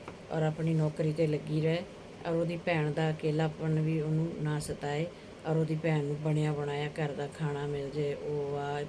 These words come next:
ਮਤਲਬ ਕਿ ਬਹੁਤ ਹੀ ਗਲਤ ਤਰੀਕੇ ਦੇ ਨਾਲ ਉਹਨਾਂ ਨੇ ਸੀਮਾ ਦੇ ਨਾਲ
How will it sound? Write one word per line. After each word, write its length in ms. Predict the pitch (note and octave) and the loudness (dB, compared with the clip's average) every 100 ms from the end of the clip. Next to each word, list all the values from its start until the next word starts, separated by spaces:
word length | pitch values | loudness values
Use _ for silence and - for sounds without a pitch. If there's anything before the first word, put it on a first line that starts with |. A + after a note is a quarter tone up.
| D#3 | -4
ਮਤਲਬ 260 | C#3+ D3+ D#3 | -4 -4 -2
ਕਿ 140 | F#3 G#3 - - - - - - - - - - | -4 -4 -8 -16 -16 -16 -16 -16 -16 -16 -10 0
ਬਹੁਤ 520 | D#3+ F3+ E3+ G3+ G3+ | 6 6 6 4 4
ਹੀ 260 | F#3+ F#3+ F3+ F3 | 2 2 0 2
ਗਲਤ 260 | F3 F#3 - | 4 4 2
ਤਰੀਕੇ 400 | E3+ D#3+ - E3+ | 2 2 2 2
ਦੇ 120 | E3 | 4
ਨਾਲ 300 | D#3 D3+ D#3 | 4 4 2
ਉਹਨਾਂ 400 | D3+ D#3 D#3 D3+ | 0 2 2 2
ਨੇ 200 | D3+ G3 A3 - - - - - - - - | 0 -2 -4 -10 -16 -16 -16 -16 -16 -16 -10
ਸੀਮਾ 360 | - E3 D#3+ D#3+ | 0 4 6 6
ਦੇ 140 | D#3+ | 4
ਨਾਲ 360 | D3+ D3 E3 | 2 2 0